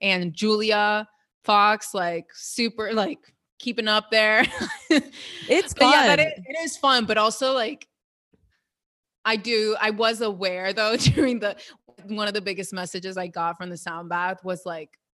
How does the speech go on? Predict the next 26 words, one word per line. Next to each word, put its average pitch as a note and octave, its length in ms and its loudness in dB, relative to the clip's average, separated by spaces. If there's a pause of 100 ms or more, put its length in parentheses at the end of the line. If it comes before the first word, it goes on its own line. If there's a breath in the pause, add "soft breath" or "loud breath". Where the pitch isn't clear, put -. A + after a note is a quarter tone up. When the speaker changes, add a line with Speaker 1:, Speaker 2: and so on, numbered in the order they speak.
Speaker 1:
"Paula, E3+ 680 -8
<laughs> F#4+ 40 -18 (160)
get D4+ 180 2
Speaker 2:
Yeah. G#3 260 2
Speaker 1:
off, - 240 -4 (400 soft breath)
get D#4+ 140 -2
off A#3+ 220 0
the G#3 120 -4
internet F#3 800 -12
a G#3+ 100 -4
little G3+ 280 -2
bit A3 200 -6
more." F#3+ 500 -8
Just, - 480 -16 (400 soft breath)
you A#3 100 -10
know, C4+ 60 2
it D#4 60 2
Speaker 2:
It's B3 100 4
Speaker 1:
is C4+ 40 0
Speaker 2:
fun, B3+ 320 6
but C#4 100 6
it C4+ 80 6
Speaker 1:
fun, G3 80 0
Speaker 2:
can C4+ 120 0
Speaker 1:
but G#3 60 -4
Speaker 2:
go A3+ 80 4